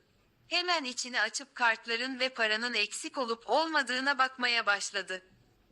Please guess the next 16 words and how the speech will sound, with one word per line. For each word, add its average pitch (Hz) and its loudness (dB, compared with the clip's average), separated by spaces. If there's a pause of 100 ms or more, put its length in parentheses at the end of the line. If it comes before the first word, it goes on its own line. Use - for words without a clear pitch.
Bu 330 4
arada 277 4
kendi 240 -2
kendine 233 0
çocuk 233 -6
içinden 233 -2
kesin 233 -8
para 254 2
ya 254 -2
da 220 -2
değerli 220 2
bir 311 -2
şeyi 311 0
almıştır 247 0
diye 247 2
homurdanıyordu. 190 0